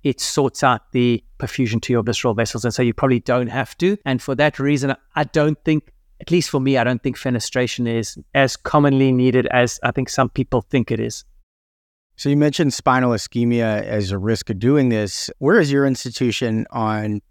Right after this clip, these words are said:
Speaker 2: preoperative lumbar drains? It's been different at, at different places I've been.
Speaker 1: Yeah, we are very conservative. So if we can, everyone gets a lumbar drain.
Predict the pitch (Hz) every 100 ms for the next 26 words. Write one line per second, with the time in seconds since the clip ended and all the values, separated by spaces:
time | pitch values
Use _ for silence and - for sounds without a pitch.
0 | _ 135 123 117 - 101 95 104 104 98
1 | 92 95 87 95 - - 117 107 151 131
2 | 117 110 101 120 110 - 123 123 - 120
3 | 107 101 101 98 101 92 - _ _ _
4 | _ _ _ _ 123 127 127 143 139 147
5 | 104 104 123 127 - 123 - 117 113 -
6 | 156 151 - _ - - 131 123 123 120
7 | _ _ _ - 160 - 147 - - 127
8 | 147 165 - 147 135 135 120 110 117 -
9 | 120 110 110 - - -